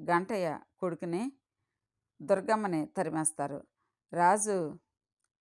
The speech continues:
గారెలు కావాలని, రాజా గారెలు కావాలని మరో నాటకం ఆడగా, అందుకు అవసరమైతే,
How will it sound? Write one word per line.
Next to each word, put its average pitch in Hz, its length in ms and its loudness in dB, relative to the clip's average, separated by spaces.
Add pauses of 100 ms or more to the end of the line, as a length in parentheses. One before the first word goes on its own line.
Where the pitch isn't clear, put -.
(220)
గారెలు 185 520 4
కావాలని, 160 840 2 (800)
రాజా 185 560 4 (140)
గారెలు 180 380 4
కావాలని 160 500 0
మరో 165 260 2
నాటకం 160 380 -2
ఆడగా, 151 440 -4 (440)
అందుకు 202 320 0
అవసరమైతే, 170 880 -2